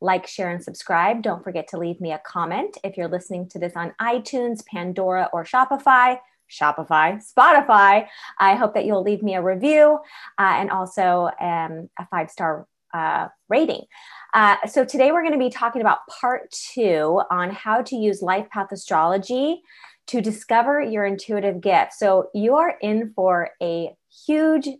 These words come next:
treat today. This is likely something you've never learned before, and I'm really excited. So if you already love astrology and you've already finished up watching part one of this free course, um, then I hope that you will grab your notebook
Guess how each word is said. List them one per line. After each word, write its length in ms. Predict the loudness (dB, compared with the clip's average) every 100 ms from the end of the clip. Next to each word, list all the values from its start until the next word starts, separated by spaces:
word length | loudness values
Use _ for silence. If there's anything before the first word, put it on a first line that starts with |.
| -18
treat 380 | -6 -4 -4 -6
today. 520 | -4 2 2 2 -2 -12 _
This 140 | -12 -10
is 160 | -4
likely 340 | -2 -2 -2 -4
something 380 | -6 -8 -6
you've 120 | -6 -6
never 320 | -6 -4 -6
learned 260 | -6 -8
before, 580 | -10 -8 0 2 2 0 -10 -20 -20 _
and 360 | 0 2 2 2
I'm 100 | 0
really 180 | 2 0
excited. 460 | 0 0 2 0 -2
So 140 | -2
if 140 | 0 0
you 80 |
already 260 | 2 2 2
love 240 | 4 2
astrology 800 | 2 0 2 4 2 0 -2 -2 -2
and 200 | -4 -2
you've 140 | -2
already 540 | 0 -2 0 0 0 -2 -6
finished 340 | -6 -6 -2
up 220 | 0 0
watching 480 | 0 -2 0 -6 -8 -12
part 280 | -6 -4 -4
one 480 | -4 -2 -2 -2 -2 0
of 180 | -2
this 240 | -2 -2 -4
free 300 | _ -4 -4
course, 500 | -2 -4 -4 -8 -16 -20 -20 -20 _
um, 360 | 2 4 2 2
then 300 | 2 2 0
I 200 | -2 -2
hope 220 | -4 -8
that 140 | -8
you 160 | -4 -2
will 440 | 0 2 0 -4 -4
grab 280 | -2 0 0
your 120 | -2
notebook 480 | -2 -2 -2 -2